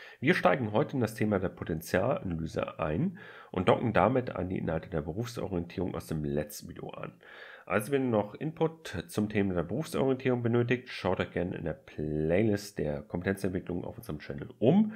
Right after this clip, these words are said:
so wie auf unserer Webseite, denn dort findet ihr einen Fragenkatalog zu diesem Modul. Ja, zunächst einmal, was ist die Potenzialanalyse? Diese bezeichnet man auch als Kompetenzfeststellungsanalyse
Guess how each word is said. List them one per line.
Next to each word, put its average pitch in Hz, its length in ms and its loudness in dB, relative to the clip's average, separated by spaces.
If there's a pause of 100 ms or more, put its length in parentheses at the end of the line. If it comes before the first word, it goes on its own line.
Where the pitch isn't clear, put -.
(400)
so 165 420 4
wie 104 100 4
auf - 120 -2
unserer 85 260 -4
Webseite, 82 400 0
denn 76 160 0
dort 78 240 0
findet 78 220 -4
ihr - 100 -6
einen 76 140 -4
Fragenkatalog 76 840 -8
zu - 140 -18
diesem 87 220 -4
Modul. 120 580 -4 (840)
Ja, 98 140 4
zunächst 120 340 4
einmal, 156 400 4 (360)
was 98 180 0
ist - 160 -6
die - 40 -2
Potenzialanalyse? 147 1160 2 (340)
Diese 131 200 2
bezeichnet 120 520 0
man 90 160 0
auch - 180 0
als - 220 -6
Kompetenzfeststellungsanalyse 139 2500 -2